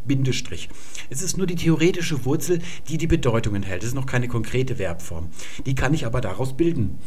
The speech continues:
Und wie mache ich das im Arabischen? Ganz einfach, indem ich zwischen diese drei Konsonanten, denn jede Wurzel im Arabischen besteht eigentlich zunächst einmal aus drei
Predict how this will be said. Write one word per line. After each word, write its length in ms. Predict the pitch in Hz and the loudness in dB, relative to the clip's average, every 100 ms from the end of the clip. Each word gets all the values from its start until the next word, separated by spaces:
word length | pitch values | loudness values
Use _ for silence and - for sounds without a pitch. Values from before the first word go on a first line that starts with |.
| - - | -4 -2
Und 160 | 127 | 0
wie 80 | 117 | 2
mache 220 | 107 104 | 2 2
ich 80 | 143 | 0
das 180 | 151 139 | -2 0
im 120 | 131 | 0
Arabischen? 540 | 120 87 101 107 165 170 - - | 0 0 0 0 0 -2 -2 0
Ganz 240 | 110 135 | 0 0
einfach, 480 | 95 104 127 139 147 - - | 0 0 0 0 -2 -2 -2
indem 400 | 127 110 123 156 | 0 0 0 0
ich 140 | 147 | 0
zwischen 360 | - 135 - 117 | -2 -2 0 0
diese 300 | 127 180 160 | -2 -2 -2
drei 240 | 131 - | -2 -2
Konsonanten, 840 | 110 120 107 101 92 90 107 170 180 - - 120 | -2 0 0 0 0 0 0 2 0 0 0 2
denn 140 | 113 | 2
jede 340 | 107 131 127 | 2 0 2
Wurzel 300 | 101 117 - | 2 0 0
im 100 | 143 | -2
Arabischen 500 | 107 101 87 123 131 | -2 -2 -2 0 0
besteht 400 | 143 131 113 127 | -2 -2 0 -2
eigentlich 380 | 104 110 127 131 | -2 -2 0 -2
zunächst 300 | - 110 107 | -2 -2 -2
einmal 160 | 110 98 | -2 -2
aus 160 | 85 | -2
drei 380 | - 95 95 127 | -4 -2 0 0